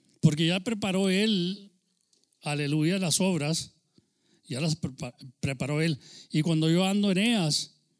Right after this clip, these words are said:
ahí muestro que soy una nueva criatura que ha nacido de espíritu, porque ando en las cosas espirituales ya. Amén. De no andar en la carne, sino en el espíritu.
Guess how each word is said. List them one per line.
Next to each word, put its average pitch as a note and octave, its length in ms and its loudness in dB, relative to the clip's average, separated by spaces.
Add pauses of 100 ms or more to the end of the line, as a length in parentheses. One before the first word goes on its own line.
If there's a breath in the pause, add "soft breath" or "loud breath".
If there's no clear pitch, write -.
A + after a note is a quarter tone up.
(220)
ahí E3+ 200 0
muestro F3+ 380 2
que E3+ 100 0
soy E3 160 2
una E3+ 240 2
nueva D#3+ 280 0
criatura D3+ 400 -2
que E3 80 -4
ha E3 40 -2
nacido E3+ 380 2
de C#3+ 80 0
espíritu, F#3 560 0 (340 loud breath)
porque C#3+ 200 -2
ando E3+ 160 2
en F#3 80 2
las F3+ 140 2
cosas E3 320 0
espirituales D3 680 -2
ya. F3+ 160 -2 (960)
Amén. E3 320 -2 (500 loud breath)
De C3 140 -4
no D3+ 140 0
andar F3 220 0
en F3 120 0
la D#3 100 -2
carne, D#3+ 240 -2
sino D3 280 0
en D3+ 100 -2
el C#3 100 -2
espíritu. F#3 600 -2